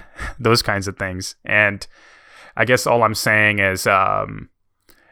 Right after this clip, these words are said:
w-, like, what does this kind of phenomenon where we can synthesize videos and audio and all these different kinds of things, what does it mean for an industry like Hollywood?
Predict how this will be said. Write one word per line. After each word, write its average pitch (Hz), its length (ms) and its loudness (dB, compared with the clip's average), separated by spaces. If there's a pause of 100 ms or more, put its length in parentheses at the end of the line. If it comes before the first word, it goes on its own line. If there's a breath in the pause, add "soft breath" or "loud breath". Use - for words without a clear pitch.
(140 soft breath)
w-, - 220 -8
like, 110 160 0
what 127 280 4
does 131 160 2
this 123 180 0
kind 110 240 0
of 104 80 -2
phenomenon 104 680 0
where 107 160 -2
we 107 160 2
can 107 180 -2
synthesize 98 1040 -2
videos 101 800 0
and 95 340 -6
audio 110 400 2
and 98 80 -4
all 107 200 0
these 104 240 -2
different - 380 -4
kinds 101 260 -4
of 95 80 -8
things, 98 240 -4
what 117 100 4
does 190 160 4
it 180 80 0
mean 120 460 0
for - 160 0
an 104 80 0
industry 117 420 0
like 98 160 0
Hollywood? 101 460 -2